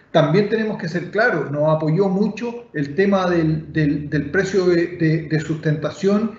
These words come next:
y el fondo de estabilización del precio del cobre, porque cuando baja el precio del cobre, los productores mineros siguieron recibiendo un precio, un precio por libra del orden de, el más bajo que pagamos fue del orden de dos coma seis dólares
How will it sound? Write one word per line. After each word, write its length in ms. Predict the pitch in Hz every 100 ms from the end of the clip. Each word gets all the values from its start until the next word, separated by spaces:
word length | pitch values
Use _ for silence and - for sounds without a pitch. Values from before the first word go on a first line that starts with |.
| -
y 100 | 143
el 140 | 180 -
fondo 220 | 190 190
de 40 |
estabilización 640 | - 160 156 143 139 185 185
del 140 | 165
precio 260 | 170 175 156
del 80 |
cobre, 340 | - 294 226 160
porque 420 | 160 - 151 - - _
cuando 360 | - 165 156 160
baja 280 | 208 233 254
el 100 | -
precio 360 | 226 - 226
del 140 | 180 196
cobre, 460 | 240 226 156 190 - - -
los 160 | 170
productores 600 | - 190 175 175 220 214
mineros 400 | 202 190 214 233 240 - - _
siguieron 580 | - - 165 190 254 240
recibiendo 760 | 220 - 185 190 220 214 233 208
un 280 | 180 156
precio, 840 | - 196 208 - 220 214 208 - - - _ _ -
un 220 | 160 151
precio 680 | 202 208 - 202 202 - -
por 240 | 160 165
libra 400 | 208 214 208 190
del 160 | 175 185
orden 340 | 190 190 180
de, 400 | 180 175 165 -
el 160 | 156 151
más 180 | 180
bajo 300 | 165 190 202
que 100 | 175
pagamos 480 | 160 165 185 196 165
fue 140 | 185 180
del 120 | 175
orden 280 | 180 180 170
de 120 | 165
dos 200 | 185 196
coma 240 | 202 180
seis 260 | 156 202 190
dólares 300 | 202 196